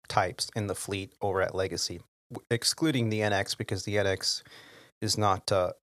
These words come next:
a factor here. And it states that due to floor loading constraints of the Airbus A three twenty-one basic and enhanced models, the aft cargo weight is limited when fuel is required in any of the A C Ts or additional center tanks.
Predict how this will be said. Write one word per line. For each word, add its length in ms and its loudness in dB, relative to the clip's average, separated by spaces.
a 60 -2
factor 400 0
here. 220 -4
And 80 6
it 100 2
states 240 4
that 300 4
due 220 2
to 200 0
floor 440 6
loading 600 4
constraints 680 0
of 200 0
the 100 -2
Airbus 460 4
A 180 0
three 180 -2
twenty-one 440 2
basic 460 0
and 200 2
enhanced 440 0
models, 500 2
the 240 -2
aft 340 6
cargo 380 8
weight 320 2
is 220 0
limited 640 2
when 240 4
fuel 480 2
is 180 2
required 760 6
in 140 0
any 280 2
of 160 0
the 140 -4
A 160 0
C 240 -4
Ts 380 -2
or 180 0
additional 500 0
center 240 0
tanks. 540 -4